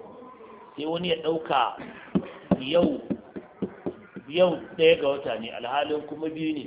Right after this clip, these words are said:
ko uku ma. Sai ya ta sauri ko da ya je Makka, shi ya-, ya-, yana tsammanin zai isa a takwas ga wata, sai ya cimma goma ne ma ga wata.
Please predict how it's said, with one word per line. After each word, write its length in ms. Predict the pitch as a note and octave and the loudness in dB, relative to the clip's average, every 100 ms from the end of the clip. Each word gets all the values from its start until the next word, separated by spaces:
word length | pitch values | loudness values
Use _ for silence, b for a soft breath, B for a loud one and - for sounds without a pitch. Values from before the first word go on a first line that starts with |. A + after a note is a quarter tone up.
| - | -6
ko 160 | C#3 | -6
uku 240 | C#3 - A#2+ | -4 -6 -8
ma. 120 | G2+ - - A#2 A2+ G2+ - - _ _ - - - - - - - - - E3 | -12 -16 -20 -20 -18 -18 -20 -20 _ _ -20 -20 -20 -20 -20 -20 -20 -20 -16 -4
Sai 340 | F3+ F3+ - | 2 2 2
ya 40 | E3+ | -2
ta 60 | D#3+ | 0
sauri 360 | E3+ E3 E3+ E3+ | 2 2 0 -2
ko 200 | F3 F#3 | -2 0
da 100 | D#3+ | -2
ya 140 | D3 - | 0 0
je 140 | D#3 | 0
Makka, 560 | D#3 D3+ D3 C3+ - - - - - | -4 -4 -2 -2 -4 -12 -18 -20 -14
shi 180 | E3 E3 | -6 -4
ya-, 80 | E3+ | -2
ya-, 180 | E3 E3+ | -4 -2
yana 240 | F3 E3+ D3 - | -2 -2 0 0
tsammanin 500 | C3+ D3+ D3+ C#3 B2 | 0 -4 -2 -6 -8
zai 160 | D3+ - | -4 -4
isa 180 | - B2 | -4 -6
a 40 | C3+ | -6
takwas 280 | C#3 C#3 A#2 | -8 -10 -6
ga 60 | |
wata, 280 | C#3 C#3 B2 | -6 -6 -8
sai 120 | C#3 | -8
ya 60 | C3 | -10
cimma 200 | C3+ C#3 A#2 | -8 -6 -4
goma 180 | C#3 C3 A2+ | -2 -4 -6
ne 80 | |
ma 160 | A2+ A#2 | -8 -8
ga 80 | A2 | -6
wata. 220 | G2+ | -10